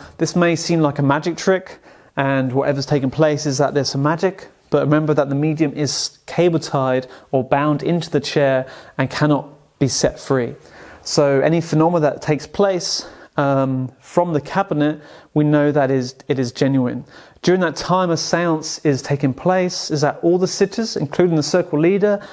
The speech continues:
and the music person, they're all holding hands and touching feet during the whole time of darkened conditions.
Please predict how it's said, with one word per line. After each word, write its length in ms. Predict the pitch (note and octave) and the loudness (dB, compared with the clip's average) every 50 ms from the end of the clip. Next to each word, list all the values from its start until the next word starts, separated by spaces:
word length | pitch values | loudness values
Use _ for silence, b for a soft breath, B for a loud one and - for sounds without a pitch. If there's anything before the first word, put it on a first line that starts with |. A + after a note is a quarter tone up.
| B B B B B | B B B B B
and 340 | D3+ D#3 E3+ E3+ E3 D#3+ D#3 | 0 0 2 2 2 0 0
the 140 | C#3 - C#3+ | 0 0 0
music 380 | C#3+ D#3+ F3 E3+ F3 - - | 2 2 2 0 0 -4 -2
person, 480 | - F3 F3 F3 E3 - F#3 E3+ F3 E3 B B B B B | 0 2 2 2 2 -2 -4 -6 -6 -8 B B B B B
they're 180 | - C#3+ C#3+ C#3 | 2 2 2 4
all 200 | D#3 E3 E3 D3+ | 4 2 2 2
holding 460 | C#3+ C3 - D#3+ D#3 D#3 C#3+ C#3 C3 | 0 -2 0 0 2 2 2 0 -2
hands 420 | C3 D3 D3 C#3+ C#3+ C#3+ C#3 C#3 | -2 0 0 2 2 2 0 0
and 100 | C3+ C3 | -2 -4
touching 380 | B2+ - D#3 - - - C#3+ B2+ | -4 -6 -6 -8 -4 -2 -4 -4
feet 380 | - - - D#3+ D#3 D3+ D3+ B B B B B B | -2 0 0 0 0 0 -4 B B B B B B
during 300 | - - D3+ D#3 D3+ C#3+ | -2 0 2 2 2 2
the 40 | C#3 | 0
whole 240 | C3+ - D3+ C#3+ C3+ | 0 0 0 0 0
time 380 | C3+ - - D3 C#3+ C#3 C3+ | -2 -2 0 0 2 2 0
of 160 | B2+ B2+ B2 - | 0 -2 -2 -2
darkened 480 | - C#3 C3+ C3+ C3+ - - C3+ B2+ | 0 0 0 -2 -4 -6 -8 -8 -4
conditions. 720 | - C#3+ C3 B2 C3+ B2 - - B2 A#2+ A#2+ B2+ - - | 0 0 2 2 0 -2 -2 -4 -4 -4 -6 -6 -10 -12